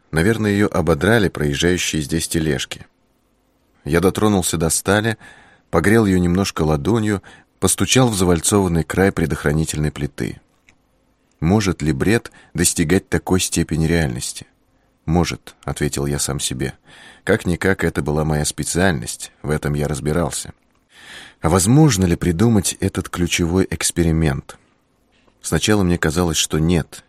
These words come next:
ибо мой больной мозг, если, конечно, он больной, будет создавать любые иллюзии, какие я от него потребую. Ведь не только при болезни, но и в самом обычном сне случается, что мы разговариваем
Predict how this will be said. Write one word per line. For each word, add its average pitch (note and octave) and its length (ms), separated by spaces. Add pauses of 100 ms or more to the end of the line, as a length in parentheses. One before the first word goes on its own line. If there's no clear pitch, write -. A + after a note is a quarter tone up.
ибо F2+ 240
мой G#2 200
больной F2+ 400
мозг, G#2 600
если, D2 240
конечно, D2+ 480
он D2+ 100
больной, E2+ 460 (580)
будет G#2 280
создавать F#2 440
любые E2+ 500
иллюзии, F#2 540 (220)
какие F2 360
я D#2+ 160
от - 120
него D2+ 180
потребую. C#2 640 (560)
Ведь F#2 200
не G#2+ 80
только C3+ 340
при A#2 140
болезни, A2+ 600 (200)
но D#2 140
и D#2+ 40
в - 60
самом G2+ 380
обычном F2 440
сне A2 440 (240)
случается, F#2+ 640
что D2+ 180
мы F2+ 160
разговариваем F2+ 680